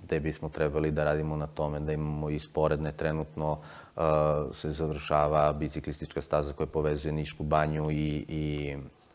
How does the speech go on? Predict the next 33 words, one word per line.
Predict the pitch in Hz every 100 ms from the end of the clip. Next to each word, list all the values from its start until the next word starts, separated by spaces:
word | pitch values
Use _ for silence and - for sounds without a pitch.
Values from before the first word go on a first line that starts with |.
| _
e, | - 73 73 67 53 80
trošarinu, | - - - 78 76
odnosno | 76 76 76
stop | 73 - 73
shop, | - - 82 71
koja | - 76
će | 73 -
kasnije | 73 76 -
da | 76
se | -
nastavi | 76 - 78
bulevarom | 78 80 78 78 78 80
Nemanjića, | 80 82 82 82 80 - 82 80 - - - -
pa | 85
je | 82
ideja | 80 82 80
da | 80
se | -
to | 76 80
sve | - 80 73 - -
kasnije | 82 80 80
spusti | - 80 73 -
na, | 76 73
pored | - 78 76 76
Nišave, | 78 78 - 78
da | 76
je, | 76
e, | 76 85 78 76 76 87 -
koja | -
bi | 78 76
bio | 76 73
glavni | 71 82 82 82
pravac, | 80 82 85 78 -